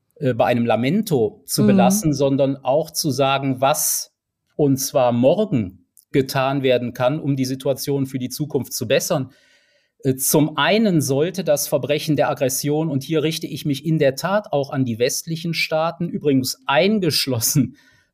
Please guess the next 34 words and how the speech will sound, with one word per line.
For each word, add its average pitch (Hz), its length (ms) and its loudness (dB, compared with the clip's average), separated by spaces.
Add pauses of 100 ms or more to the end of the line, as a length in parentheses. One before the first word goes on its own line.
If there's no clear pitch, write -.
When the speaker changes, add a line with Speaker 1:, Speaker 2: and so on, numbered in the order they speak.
(120)
Speaker 1:
Deutschland, 139 580 2
das 135 160 -2
diese 135 200 -4
Entwicklung 120 460 -4
sehr 135 320 0
befördert 156 760 0
hat, - 380 -4
das 185 160 6
Speaker 2:
Mhm. 202 40 4
Speaker 1:
will 131 80 -2
ich 117 120 -8
sehr 120 140 0
lobend 143 340 -2
sagen, 151 360 -2
dieses 160 280 -4
Verbrechen 175 480 -2
der 175 100 -2
Aggression 165 600 -4
und 165 100 -6
der, 156 200 -2 (240)
und 143 200 -6
den 135 200 -2
Umstand, 135 640 0
dass 147 160 0
es - 320 -6
im 226 240 4
I 190 140 -2
S 170 120 0
D 165 100 -6
G 147 140 -2
H-Statut 156 560 0
nicht 147 180 -4
nur 123 160 2
steht, 160 600 -2